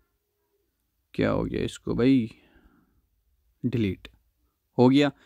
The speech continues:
यहाँ पे ख़त्म हो गया ना काम। देखो बस हमने, हम्म, यहाँ पे बैक जाना है, अब इस फ़ोन का काम ख़त्म हो गया, ठीक है। देखो वहाँ पे मैंने पासवर्ड लगाया था, इसने एरर बताया था,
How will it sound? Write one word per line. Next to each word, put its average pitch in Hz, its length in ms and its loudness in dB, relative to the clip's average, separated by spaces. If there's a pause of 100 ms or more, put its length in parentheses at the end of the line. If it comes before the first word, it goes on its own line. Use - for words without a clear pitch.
(180)
यहाँ 123 160 4
पे 135 140 2
ख़त्म 135 300 0
हो 147 80 4
गया 135 120 4
ना 165 120 2
काम। 101 220 -2 (420)
देखो 107 280 -4
बस 104 360 -6 (560)
हमने, 113 220 2
हम्म, 117 880 0
यहाँ 113 240 0
पे 113 240 -2
बैक 113 320 -2
जाना 123 300 0
है, 135 100 -4 (160)
अब 110 160 -4
इस 117 160 -4
फ़ोन 113 200 -2
का 127 140 -2
काम 117 280 0
ख़त्म 101 320 -6
हो 123 100 -12
गया, - 260 -20
ठीक 135 160 0
है। 196 80 -2 (280)
देखो 131 260 6
वहाँ 135 220 4
पे 165 120 0
मैंने 165 200 0
पासवर्ड 151 380 0
लगाया 143 220 0
था, 151 160 -2
इसने 139 260 -2
एरर 165 220 2
बताया 120 320 4
था, 117 120 -4